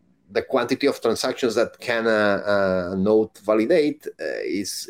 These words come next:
limited if you want to have a decentralized network with relatively small nodes in there. So, bo-, so with this system, you can have, like, a, a central operator,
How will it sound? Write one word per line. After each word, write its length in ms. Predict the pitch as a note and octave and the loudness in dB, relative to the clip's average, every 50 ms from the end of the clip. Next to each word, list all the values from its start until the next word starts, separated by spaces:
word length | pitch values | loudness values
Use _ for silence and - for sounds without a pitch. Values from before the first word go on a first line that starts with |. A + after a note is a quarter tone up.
| - - | -10 -8
limited 520 | G#2 G#2 A#2 B2+ B2 G#2 F#2 - D#2 D2 - | -4 0 0 2 2 0 0 -2 -6 -8 -8
if 180 | - - G2+ F2+ | -10 -10 -6 -4
you 100 | G2 F#2+ | -2 0
want 140 | G#2 G#2+ F#2 | 0 0 0
to 60 | F#2 | -2
have 160 | F2+ G2+ G2 G2 | -2 -2 -2 -2
a 60 | F#2 | -2
decentralized 640 | E2+ E2+ - - F2+ E2 - E2 D#2 D#2 - - | -4 -4 -4 -4 -4 -2 -2 -2 -2 -2 -2 -2
network 340 | G#2+ G2 D#2+ E2+ E2 F2 F2 | -2 -2 0 -2 -2 -2 -2
with 220 | D#2+ D#2+ D#2+ D#2 - D#2 | -4 -4 -8 -12 -8 -4
relatively 420 | F2+ F2 - - G2+ F2 E2+ F2 E2 | -4 -4 -2 -2 -4 -2 -2 -2 -4
small 460 | - - F2+ E2+ D#2+ D2+ D#2 D2+ - _ _ - - - _ _ _ - | -4 -4 -4 -2 -2 0 -2 -2 -4 _ _ -20 -20 -20 _ _ _ -4
nodes 360 | F2 F2 D#2 D2 - - - | -2 0 0 -2 -2 -6 -12
in 80 | D#2+ - | -12 -12
there. 220 | - - - - _ _ _ _ - - - - _ _ _ | -12 -14 -14 -14 _ _ _ _ -20 -20 -20 -20 _ _ _
So, 100 | - A2+ | -4 -2
bo-, 200 | A2 A2 A#2 A2 | 2 2 2 2
so 120 | - - B2+ | 2 2 2
with 220 | A#2+ B2+ A#2+ A2 | 2 2 2 2
this 220 | B2 E3 F3 E3+ | 2 2 2 4
system, 480 | - F3 C#3 - - A#2 A2+ C3+ C#3 B2+ | 2 2 0 0 0 -2 0 0 -2 -2
you 80 | G#2+ A2+ | -2 0
can 160 | - B2 A2 | 0 -2 -2
have, 280 | F#2+ - G#2+ G#2+ G#2 - | -2 -2 -4 -2 0 0
like, 260 | G2+ F#2+ F#2 F#2 - | 2 0 0 0 -2
a, 160 | F2 E2 D#2 D#2 F2 - _ _ _ _ | -2 -2 -2 -4 -6 -12 _ _ _ _
a 520 | - F#2 F2 E2 D#2+ D#2+ D#2+ D#2 C2+ C2 - - _ _ _ _ _ - | -8 -6 -4 -4 -4 -6 -6 -6 -6 -8 -8 -12 _ _ _ _ _ -14
central 500 | - - - A#2 A2+ G2 G#2 G2+ F#2+ F#2 | -8 -4 -2 -2 0 0 0 2 2 2
operator, 460 | F#2 - G#2 A#2 B2 - F#2+ - | 2 0 0 0 0 0 -2 -4